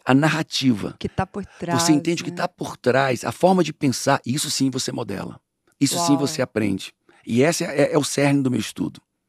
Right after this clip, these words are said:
Speaker 2: Sim, fantástico.
Speaker 1: É o que eu inseri nos meus livros,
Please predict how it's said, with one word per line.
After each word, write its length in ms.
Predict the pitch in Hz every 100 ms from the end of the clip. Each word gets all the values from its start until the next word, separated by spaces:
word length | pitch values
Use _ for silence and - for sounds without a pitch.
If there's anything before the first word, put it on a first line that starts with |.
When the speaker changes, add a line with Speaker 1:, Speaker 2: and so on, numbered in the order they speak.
| _
Speaker 2:
Sim, 520 | _ - - 175 170 160
fantástico. 880 | - 185 240 - 190 185 - - 165
Speaker 1:
É 100 | -
o 60 | 131
que 100 | 156
eu 60 | 170
inseri 360 | - 147 156
nos 160 | 170 143
meus 200 | 131 98
livros, 680 | 104 143 190 123 92 -